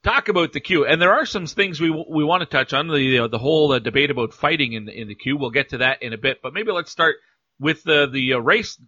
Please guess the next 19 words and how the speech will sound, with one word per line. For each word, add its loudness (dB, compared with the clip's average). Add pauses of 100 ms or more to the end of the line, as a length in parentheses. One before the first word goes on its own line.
getting 0
down 0
to -2
the -6
playoffs -6
and, -10 (360)
uh, -4
some -6
interesting, -6
uh, 2 (140)
scenarios, 4
uh, -4
coming 2
out 2
of -2
the -2
Q -2
right 2
now. 2